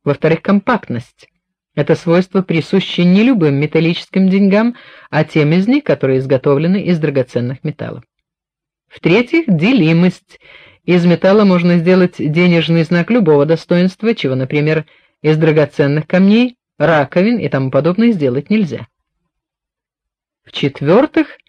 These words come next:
легкость обеспечения и проверка однообразия качества. Единое качество металла достигается более легко, чем однообразие в качестве других материалов.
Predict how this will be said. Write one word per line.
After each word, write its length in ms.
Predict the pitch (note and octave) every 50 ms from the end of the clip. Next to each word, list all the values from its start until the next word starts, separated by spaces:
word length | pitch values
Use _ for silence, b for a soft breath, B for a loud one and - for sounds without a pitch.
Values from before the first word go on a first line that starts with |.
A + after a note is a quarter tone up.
| _ _ _ _ _ _ _ _ _ -
легкость 680 | C#3+ D3+ E3 F3+ A3 A#3+ - _ - A#3+ A3+ - - -
обеспечения 1000 | - D#3+ E3 D#3+ D#3 - - - - F3 F3 F3+ - - A3+ A#3 A#3+ A#3+ A#3+ G3+
и 160 | - E3 F3
проверка 640 | F3 - E3+ E3 D#3 D3+ E3+ F#3 F#3+ - - G3+ G3+
однообразия 760 | - - D#3+ D#3 D3+ D#3 D3+ D3 C#3+ D3+ D3 D3 - - D#3 C#3+
качества. 540 | - C3+ A2+ - - - - - _ _ _ _ _ _ _ _ _ _ b b b b b b b b b b b b b b
Единое 440 | A3 A#3 G#3+ B3+ B3+ B3 B3 A#3+
качество 440 | A#3+ B3 A#3+ A#3+ - - - - A3
металла 400 | A3 A3 G#3 - A3+ A3+ A3+ G#3+ G#3
достигается 640 | G#3 G#3 - - A3 G3+ G#3+ G#3+ G#3 G3 - - G#3
более 340 | F#3+ G#3 G#3+ G#3 G3+ G3 G3
легко, 320 | G3 F#3+ - - A#3+ A#3+
чем 240 | G#3 - - B2+ B2
однообразие 720 | B2 B2+ C3+ C3 C3 C3 C#3 D#3 D#3 D#3 D#3+ D#3 D3+ D3
в 60 | C#3+
качестве 480 | - D#3+ D#3 D3+ - - - - E3 D#3+
других 340 | E3 F#3 G3 G3+ G3+ - -
материалов. 580 | A#2 A#2 A#2+ - B2 A#2 A#2 G#2+ - - -